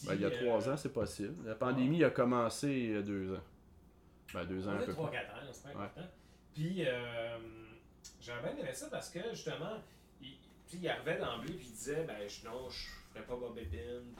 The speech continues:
Speaker 2: puis, euh,
Speaker 1: Ah, ben oui, c'est
Speaker 2: tu sais, c'est juste un, un trio, guitare, acoustique, euh,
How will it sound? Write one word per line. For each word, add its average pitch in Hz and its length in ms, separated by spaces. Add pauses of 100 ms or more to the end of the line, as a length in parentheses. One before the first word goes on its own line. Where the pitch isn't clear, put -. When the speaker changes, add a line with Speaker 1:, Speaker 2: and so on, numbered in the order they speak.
Speaker 2:
puis, 104 100
euh, 104 180
Speaker 1:
Ah, 90 160
ben 92 220
oui, 101 100
c'est 95 120
Speaker 2:
tu 87 60
sais, 123 80
c'est 120 200
juste 120 220
un, 113 300
un 110 40
trio, 127 580
guitare, 120 460
acoustique, 123 800
euh, 113 100